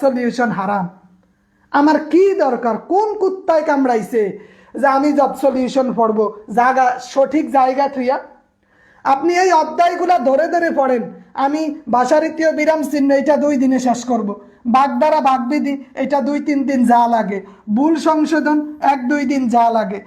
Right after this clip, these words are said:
যথার্থ অনুবাদ যা কয়টা আছে দেখব। সন্ধি বিচ্ছেদ তোর কয়, আমার দুই দিন, তোর কয়, যা কয়দিন লাগে। কারক বিভক্তি, রুলস টুলস এগুলা দেখব। সমাস ও প্রত্যয় দুই তিন দিন যা লাগুক।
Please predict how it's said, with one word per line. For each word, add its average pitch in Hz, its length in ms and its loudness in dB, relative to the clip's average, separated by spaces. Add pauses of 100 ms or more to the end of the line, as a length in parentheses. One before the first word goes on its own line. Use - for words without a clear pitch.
(200)
যথার্থ 302 520 0
অনুবাদ 294 480 0 (320)
যা 247 240 2
কয়টা 254 280 0
আছে 233 260 0
দেখব। 202 500 -2 (540)
সন্ধি 277 400 2
বিচ্ছেদ 339 420 0 (240)
তোর 320 260 2
কয়, 302 240 2 (200)
আমার 254 380 0
দুই 311 180 0
দিন, 285 220 -2
তোর 294 200 -2
কয়, 277 220 0
যা 240 320 0
কয়দিন 254 340 -2
লাগে। 208 300 -2
কারক 285 600 -2
বিভক্তি, 302 680 -2 (160)
রুলস 269 440 -2
টুলস 302 300 -2
এগুলা 254 380 2
দেখব। 220 480 0 (160)
সমাস 285 480 0
ও 320 80 0
প্রত্যয় 294 600 -2 (200)
দুই 269 180 -2
তিন 285 260 0
দিন 269 240 0
যা 269 420 4
লাগুক। 233 460 -2